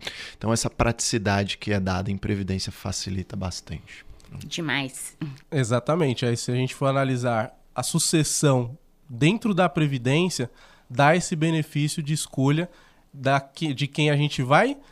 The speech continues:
Speaker 3: beneficiar com aquilo que a gente conquistou ao longo da nossa vida. Então, a Previdência te dá toda essa flexibilidade, esse poder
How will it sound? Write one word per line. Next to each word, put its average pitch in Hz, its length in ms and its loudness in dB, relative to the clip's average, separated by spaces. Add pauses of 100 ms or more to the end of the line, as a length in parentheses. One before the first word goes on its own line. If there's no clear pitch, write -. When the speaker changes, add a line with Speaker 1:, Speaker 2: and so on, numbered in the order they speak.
(200)
Speaker 3:
beneficiar 202 1000 4 (140)
com 160 100 2
aquilo 160 300 0
que 156 100 -6
a 156 60 0
gente 151 160 -4
conquistou 160 440 0
ao 208 140 4
longo 175 260 2
da 156 120 4
nossa 143 280 2
vida. 139 360 -2 (160)
Então, 131 240 0
a 139 80 4
Previdência 151 560 2
te 175 100 -4
dá 160 160 4
toda 185 380 2
essa 190 180 0
flexibilidade, 151 960 2
esse - 140 -2
poder 170 580 2